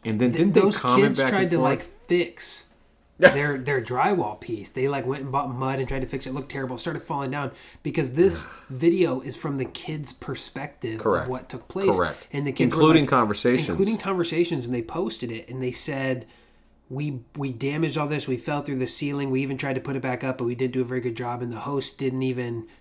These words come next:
Speaker 2: charge us for the damage," or something like
Speaker 1: Yeah,
Speaker 2: that.
Speaker 1: and the host was like, you know, um, "But will you leave a good review?"
Speaker 2: But yes, that's exactly what he
Speaker 1: Oh
Speaker 2: said.
Speaker 1: my goodness.
Speaker 2: They had this huge conversation at the end is, "Will you leave a good review?"
Speaker 1: I couldn't believe it.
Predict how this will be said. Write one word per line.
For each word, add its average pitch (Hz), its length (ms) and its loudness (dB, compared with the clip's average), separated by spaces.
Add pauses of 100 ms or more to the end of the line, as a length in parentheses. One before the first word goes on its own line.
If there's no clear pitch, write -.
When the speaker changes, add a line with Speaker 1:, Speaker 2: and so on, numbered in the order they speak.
Speaker 2:
charge 127 320 -2
us 113 140 -6
for - 100 -10
the 117 100 -6
damage," 117 360 -4
or 110 60 -8
something 120 220 -10
like 110 140 -10
Speaker 1:
Yeah, 107 120 6
Speaker 2:
that. - 100 -6
Speaker 1:
and 104 100 0
the 98 80 0
host 147 340 0
was 113 140 -6
like, 92 300 -2 (800)
you 113 100 0
know, 92 400 2
um, 78 460 -6 (240)
"But 110 180 4
will 120 120 6
you 107 180 4
leave 104 200 2
a 98 40 2
good 87 180 0
review?" 80 440 -4
Speaker 2:
But 135 280 -6
yes, 139 360 -2
that's 127 160 -6
exactly 123 360 0
what 151 80 6
he 170 60 8
Speaker 1:
Oh 180 40 6
Speaker 2:
said. 110 220 -2
Speaker 1:
my 101 180 -2
goodness. 92 380 2
Speaker 2:
They 135 100 -4
had 143 160 -2
this 135 140 -2
huge 151 220 -4
conversation 135 540 -2
at 120 100 -2
the 123 140 0
end 127 160 0
is, 113 180 -6
"Will 127 120 2
you 127 100 0
leave 127 160 0
a 120 60 -4
good 120 140 -2
review?" 113 240 -2
Speaker 1:
I 127 60 4
couldn't 180 220 2
believe 170 200 4
it. - 160 -8